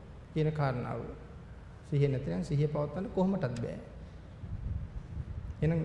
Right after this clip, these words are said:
රහතන් වහන්සේට සිහිය නැතුව එහෙම නෙමෙයි. සිහිය නැත්තම්ම සිහිය පවත්වන්න කොහොමවත් බෑනේ. සිහි තියෙනවා කුසල අකුසල ගැන විතරයි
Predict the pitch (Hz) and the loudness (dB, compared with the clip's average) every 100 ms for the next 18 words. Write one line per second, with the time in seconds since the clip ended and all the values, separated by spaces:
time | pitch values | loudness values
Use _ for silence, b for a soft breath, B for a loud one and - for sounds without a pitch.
0 | - 143 143 147 151 156 170 156 170 147 | 4 4 6 6 4 4 4 6 6 6
1 | 131 160 165 180 208 311 - - - - | 6 6 8 8 6 4 -2 -8 -12 -6
2 | - 190 180 139 139 139 117 117 - 185 | 0 2 2 4 4 4 4 0 0 0
3 | 233 196 190 196 196 196 175 135 131 190 | 2 4 4 2 0 0 0 2 2 2
4 | 214 233 233 226 185 - - - - 143 | 0 0 0 0 -2 -6 -10 -2 6 6
5 | 156 143 175 180 123 120 - 135 135 127 | 6 6 6 6 4 2 0 0 2 0
6 | - 131 123 123 117 123 120 170 | -2 -2 0 -2 0 0 2 2